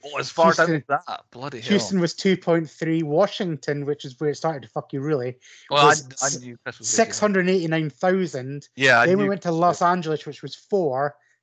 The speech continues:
Speaker 2: San
Speaker 1: Ah.
Speaker 2: Diego, which was one point four. Nashville was six thousand nine hundred ninety-two.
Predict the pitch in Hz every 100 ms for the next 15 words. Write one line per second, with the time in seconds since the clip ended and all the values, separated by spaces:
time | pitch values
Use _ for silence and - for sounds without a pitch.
0 | - 170 - - 175 165 147 143 143 170
1 | 160 151 135 _ - 156 127 131 - _
2 | _ _ 143 165 190 - 170 151 147 -
3 | - _ - 180 - - 170 160 147 151
4 | 147 151 139 143 139 139 131 - 147 143